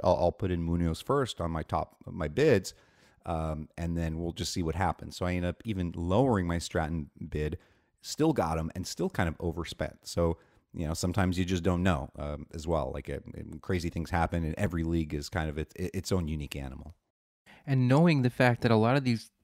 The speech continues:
Speaker 2: teams in your league have spent thirty percent of their budget or forty percent of the budget already, does that affect the way you bid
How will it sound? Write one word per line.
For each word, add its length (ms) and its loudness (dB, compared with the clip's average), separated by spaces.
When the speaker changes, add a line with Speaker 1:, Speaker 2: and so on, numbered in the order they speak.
Speaker 2:
teams 320 4
in 60 4
your 120 4
league 260 4
have 160 2
spent 440 2
thirty 360 4
percent 260 2
of 80 4
their 80 8
budget 320 4
or 80 4
forty 320 4
percent 280 2
of 60 4
the 60 2
budget 320 6
already, 460 6
does 180 6
that 120 4
affect 320 2
the 80 4
way 100 8
you 160 6
bid 300 10